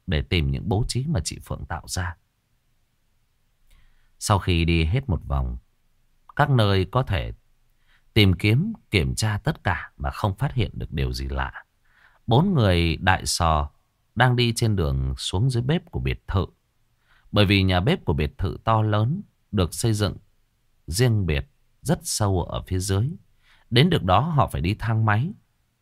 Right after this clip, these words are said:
rồi tiếp tục qua một dãy hành lang dài.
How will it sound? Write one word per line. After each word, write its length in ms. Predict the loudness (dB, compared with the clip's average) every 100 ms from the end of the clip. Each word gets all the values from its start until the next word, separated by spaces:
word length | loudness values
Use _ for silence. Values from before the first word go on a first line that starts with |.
| _ -6
rồi 360 | 2 4 4
tiếp 160 | 2 -2
tục 140 | -4 -4
qua 160 | -2 -2
một 140 | -2
dãy 240 | -4 -4 -4
hành 320 | -4 -2 -2
lang 260 | -4 -4
dài. 360 | -4 -4 -4 -6